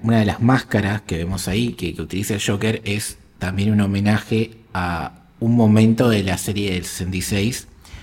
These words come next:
en la que César Romero tiene exactamente el mismo look.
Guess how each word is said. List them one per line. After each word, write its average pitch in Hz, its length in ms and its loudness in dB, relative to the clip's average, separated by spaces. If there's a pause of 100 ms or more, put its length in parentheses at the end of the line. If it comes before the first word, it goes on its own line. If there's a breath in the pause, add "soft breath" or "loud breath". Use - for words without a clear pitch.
(260 loud breath)
en 92 140 -4
la 90 140 -2
que 87 160 -6
César 98 360 -6
Romero 107 440 0
tiene 101 400 -2 (180)
exactamente 98 1040 0
el 92 140 -4
mismo 95 360 2
look. 90 300 0